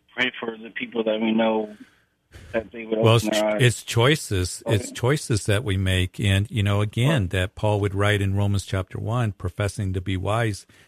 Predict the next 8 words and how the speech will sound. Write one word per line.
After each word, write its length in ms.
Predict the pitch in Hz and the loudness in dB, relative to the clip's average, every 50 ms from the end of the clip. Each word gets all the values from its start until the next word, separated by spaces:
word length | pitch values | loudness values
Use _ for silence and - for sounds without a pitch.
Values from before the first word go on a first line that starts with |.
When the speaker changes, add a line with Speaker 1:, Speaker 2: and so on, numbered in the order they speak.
| _ _ - | _ _ 2
Speaker 2:
they 100 | 107 104 | 2 2
become 400 | 98 107 - - - 104 98 92 | 4 2 -2 0 0 0 0 0
fools 640 | - - - 113 147 156 110 90 87 - - - _ - | -2 -4 -4 -4 -2 -2 -4 -4 -6 -10 -14 -16 _ 0
and 300 | 98 98 98 95 92 95 _ - - - - _ _ - | 2 4 4 4 2 0 _ -10 -20 -20 -20 _ _ -2
exchange 580 | - 113 101 - - - 123 117 120 120 - - | 0 0 0 0 0 4 4 6 6 4 2 0
the 80 | 107 | -4
truth 340 | - - - 127 123 - - | -4 0 0 0 0 2 2
of, 320 | 113 104 101 95 92 117 | 2 4 4 2 0 -4